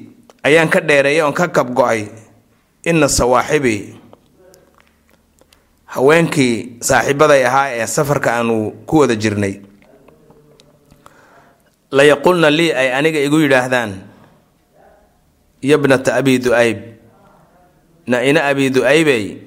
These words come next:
wayxaki hoogto, arbici calayna, noo tur. Noo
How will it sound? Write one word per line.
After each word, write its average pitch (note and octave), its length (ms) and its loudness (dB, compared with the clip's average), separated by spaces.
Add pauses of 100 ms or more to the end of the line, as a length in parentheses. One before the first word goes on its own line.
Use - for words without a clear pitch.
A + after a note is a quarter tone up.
(160)
wayxaki C#3+ 560 0
hoogto, C#3+ 440 2 (1600)
arbici C#3 460 2
calayna, B2 500 0 (640)
noo C#3 200 4
tur. A#2+ 240 -8 (2000)
Noo C#3+ 200 4